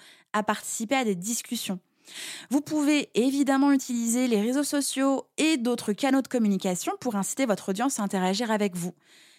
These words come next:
Cette interactivité va pouvoir créer un sentiment de communauté et d'appartenance et ainsi renforcer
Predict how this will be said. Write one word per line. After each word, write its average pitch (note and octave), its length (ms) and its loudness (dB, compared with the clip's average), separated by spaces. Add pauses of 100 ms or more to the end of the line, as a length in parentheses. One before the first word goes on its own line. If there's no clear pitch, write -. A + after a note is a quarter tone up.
Cette - 420 -2
interactivité B3+ 1000 0
va F#3 180 0
pouvoir A3 300 -2
créer C#4 200 -2
un A3+ 120 0
sentiment C#4 720 2
de G3 100 2
communauté C4 800 0 (360)
et F3+ 120 2
d'appartenance A#3+ 840 2
et C4 140 4
ainsi C#4 440 2
renforcer C4 680 0